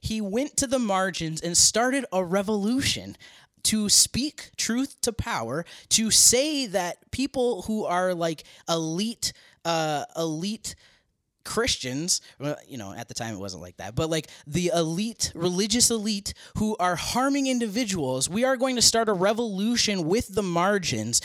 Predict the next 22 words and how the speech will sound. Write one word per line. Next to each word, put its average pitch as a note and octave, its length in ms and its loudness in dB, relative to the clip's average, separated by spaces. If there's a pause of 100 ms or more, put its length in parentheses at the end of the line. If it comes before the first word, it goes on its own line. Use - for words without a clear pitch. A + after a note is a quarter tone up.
(140)
and F3 140 -2
show A3 540 4 (180)
what F3+ 360 2
the F3 80 -2
church F3 300 0
should - 200 -2
actually C3 520 -4
be. G#2+ 280 -6
That's F#3+ 400 2
the A3+ 120 -2
Jesus F3 520 0
that D#3 120 -2
I C#3+ 140 -2
see. A2 300 2
That's F#3 340 0
the G#3 140 -2
lens E3 420 -4
that D#3 140 -4
I C#3 120 -2
read C#3 300 -6
the A#2+ 80 -8
Bible. B2 460 -6